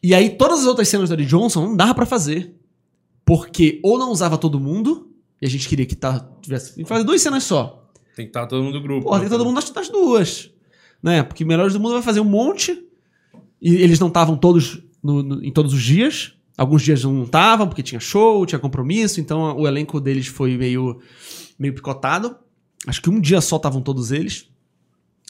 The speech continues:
Speaker 1: E, e a gente teve que escrever uma nova cena. Então a gente pegou as melhores piadas do Murilo Coach e fez uma cena Murilo Coach,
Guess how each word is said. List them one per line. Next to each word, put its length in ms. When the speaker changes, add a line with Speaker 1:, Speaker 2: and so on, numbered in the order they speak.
Speaker 1:
E, 1120
e 80
a 60
gente 120
teve 120
que 40
escrever 220
uma 60
nova 220
cena. 400
Então 120
a 40
gente 160
pegou 540
as 140
melhores 320
piadas 400
do 80
Murilo 280
Coach 540
e 60
fez 220
uma 140
cena 260
Murilo 280
Coach, 460